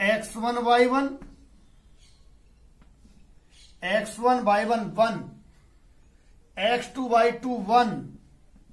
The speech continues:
माइनस एक, चार, एक, और एक्स थ्री वाई थ्री वन, थ्री, माइनस टू, वन। अब आप इस सारणिक का क्षेत्रफल, sorry,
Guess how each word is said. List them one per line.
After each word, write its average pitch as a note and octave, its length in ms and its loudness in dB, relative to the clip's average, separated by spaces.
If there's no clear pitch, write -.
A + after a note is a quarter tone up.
माइनस G3 640 -4
एक, A#3 360 2
चार, G3+ 680 0
एक, G3 360 -6
और G#3 360 2
एक्स A3+ 280 0
थ्री C4 200 -2
वाई G#3+ 320 -2
थ्री A#3+ 300 -8
वन, F3+ 320 0
थ्री, G#3 580 -6
माइनस G3 800 -4
टू, A3 100 -8
वन। E3+ 320 -4
अब G#3 160 2
आप A#3 220 4
इस - 80 -12
सारणिक A3+ 500 2
का G#3+ 100 2
क्षेत्रफल, F#3+ 540 -4
sorry, D#3+ 320 -6